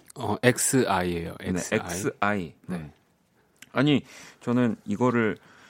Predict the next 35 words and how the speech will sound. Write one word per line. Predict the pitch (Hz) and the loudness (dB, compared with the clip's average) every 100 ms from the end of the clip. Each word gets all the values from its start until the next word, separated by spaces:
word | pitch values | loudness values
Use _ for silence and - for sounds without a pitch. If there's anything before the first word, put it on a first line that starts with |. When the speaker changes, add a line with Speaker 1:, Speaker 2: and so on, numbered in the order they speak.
| - _ _ | -20 _ _
Speaker 2:
그 | - 98 - | -10 -10 -2
앨범 | 101 123 165 | 2 4 2
소개에 | 151 190 170 117 | 0 0 2 0
보면 | 117 92 87 92 101 82 - | 0 -4 -4 -2 -2 -4 -2
Speaker 1:
네. | 95 - - | -2 -4 -4
Speaker 2:
X, | 127 - - - 95 - _ _ _ | -4 -4 -6 -2 -2 -4 _ _ _
이게 | 110 | -8
다음 | - - 131 160 143 | -6 -2 2 2 2
이야기라고 | 110 95 107 135 104 90 | 2 0 0 2 2 2
Speaker 1:
아, | 101 | 2
Speaker 2:
적혀 | 98 90 123 | 2 0 2
Speaker 1:
맞아요. | 98 104 | 2 2
Speaker 2:
있더라고요. | 156 113 85 98 123 | 2 0 0 -2 0
이게 | - | 2
Speaker 1:
네. | 180 151 | 2 2
Speaker 2:
그 | 135 - | 0 0
X라고 | 117 - 202 190 165 160 | -2 0 2 4 4 2
하면 | 151 131 127 117 82 - - - _ _ | 2 2 2 2 -2 -6 -12 -20 _ _
그 | - 117 | -10 -2
삼집의 | 190 202 170 151 - - _ - 139 | 0 2 2 0 0 -8 _ -2 2
Speaker 1:
어, | 113 | 4
맞아요. | 101 117 | 6 8
Speaker 2:
이하이 | 135 127 | 8 6
씨, | 110 113 | 4 4
Speaker 1:
삼집의, | 98 90 | 2 4
네, | 104 104 | 6 6
Speaker 2:
네, | |
Speaker 1:
맞아요. | 98 98 | 6 6
Speaker 2:
이하이 | 127 123 | 6 4
씨와 | - 113 | 2 2
함께 | 175 - 156 | 0 0 -2
부른 | 117 101 | 0 -2
노래잖아요. | 85 82 78 - | -4 -4 -6 -2
Speaker 1:
네. | 98 85 87 _ - 80 80 76 85 _ _ | -2 -2 -8 _ -18 -14 -14 -16 -20 _ _
Speaker 2:
이 | 131 | -6